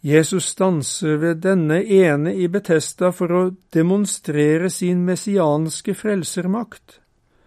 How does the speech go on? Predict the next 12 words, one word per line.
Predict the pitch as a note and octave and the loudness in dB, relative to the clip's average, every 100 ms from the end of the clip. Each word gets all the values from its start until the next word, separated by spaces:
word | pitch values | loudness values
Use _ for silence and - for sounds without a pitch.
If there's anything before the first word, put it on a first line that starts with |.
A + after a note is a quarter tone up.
| _ _ _ _ _ _ _ _ | _ _ _ _ _ _ _ _
Han | D#3 D#3+ | -2 2
vil, | F#3+ G#3 G3 | 2 2 2
eh, | F#3+ F#3 | 4 4
vise | E3+ F#3+ F3+ - - - D#3+ D#3+ | 2 0 0 -2 -4 0 2 2
at | F3 E3+ - | 0 -6 -6
Guds | F#3+ G#3 - F#3+ | -4 -4 -4 -2
rike | G#3 F#3+ C#3+ - G3 | 0 0 -2 -2 -2
er | G3 | 0
kommet | - G3+ G3 F3 | 0 0 0 -2
nær, | C#3 E3+ F#3 B2 - _ _ _ _ _ _ _ _ | -2 0 -2 -4 -12 _ _ _ _ _ _ _ _
med | D3 C3+ C3+ | -4 -2 -2
frelse | - F3+ G#3 E3+ - - A3 G#3+ | 0 0 2 -2 -6 -4 -4 -4